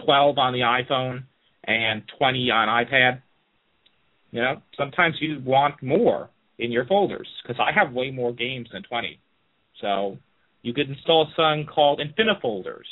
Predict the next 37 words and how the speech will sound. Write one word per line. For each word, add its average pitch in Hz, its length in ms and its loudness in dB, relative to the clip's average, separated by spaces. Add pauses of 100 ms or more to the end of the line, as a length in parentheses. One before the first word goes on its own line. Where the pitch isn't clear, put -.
(160)
which 110 160 -12
allows 123 460 0
you 127 100 -6 (120)
to 123 100 -6
have 120 200 -2
as 113 140 -10
many 131 260 -4
icons 127 480 -4
in 131 80 -8
a 127 60 -10
folder 110 320 -4
as - 100 -12
you 120 80 -6
want 143 220 0
and 95 160 -12
scroll 104 240 -4
through 170 160 2
them. - 240 -4 (720)
Additionally, 160 580 0
a 143 100 -8
couple 143 200 -4
of 135 40 -8
my 127 140 0
other 135 220 0
favorite 147 300 0
ones 151 440 -4
include, 113 720 0
uh, 113 220 4 (300)
question 208 380 -2
clause. 107 420 0
Do 170 80 -4
you 226 200 2
use 220 120 0
a 165 80 -2
pin, 147 560 0
a, 117 380 -2
like, 113 200 -6